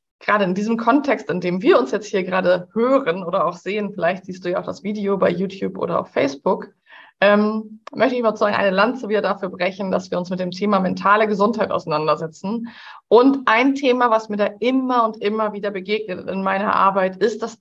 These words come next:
ein ganz spezielles kleines Thema, an dem ich einmal,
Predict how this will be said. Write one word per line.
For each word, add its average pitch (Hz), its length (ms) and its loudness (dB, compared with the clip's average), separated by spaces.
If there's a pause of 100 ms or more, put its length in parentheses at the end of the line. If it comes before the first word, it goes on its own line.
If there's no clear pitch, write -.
(100)
ein 196 200 -2
ganz 277 300 0
spezielles 269 600 -2
kleines 262 400 0
Thema, 190 300 -2
an 190 140 -2
dem 208 180 0
ich - 280 -8
einmal, 196 600 0